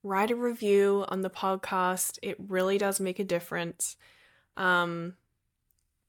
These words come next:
and season three will be coming, I promise, soon. I don't have a specific date yet, so if you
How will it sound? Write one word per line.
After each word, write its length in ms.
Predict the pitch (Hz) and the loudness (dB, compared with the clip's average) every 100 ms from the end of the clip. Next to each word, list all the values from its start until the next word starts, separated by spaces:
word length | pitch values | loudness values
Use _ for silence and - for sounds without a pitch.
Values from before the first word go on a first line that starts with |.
| _ _ _ _ _ _ _ - | _ _ _ _ _ _ _ -4
and 540 | 190 190 190 190 185 - _ _ _ _ - | 0 0 0 -2 -4 -10 _ _ _ _ -4
season 500 | - 226 233 262 254 | -2 0 0 -2 -2
three 480 | 214 214 208 208 - | 0 0 0 -2 -4
will 280 | 196 190 185 | -6 -4 -4
be 180 | 190 180 | -4 -6
coming, 640 | - 190 185 185 180 190 - | -6 -6 -2 -2 -2 -6 -8
I 120 | 190 | -12
promise, 840 | 180 - - 190 190 208 220 - - | -10 -12 -4 -2 -2 -2 0 -2 -4
soon. 680 | - - 202 180 160 180 190 _ _ | -2 -2 -2 -4 -4 -8 -10 _ _
I 100 | 185 | -8
don't 380 | 185 180 180 214 | -2 0 0 -2
have 220 | - 226 | -4 -2
a 40 | 247 | -2
specific 540 | - 254 - 262 254 | -4 -6 -6 -8 -4
date 260 | 214 196 202 | 0 0 -2
yet, 280 | 196 190 - _ _ _ _ | -4 -4 -8 _ _ _ _
so 420 | - 185 170 170 | -2 2 4 2
if 220 | - 180 196 | 0 -6 -4
you 600 | 180 180 185 185 185 | -2 2 2 2 2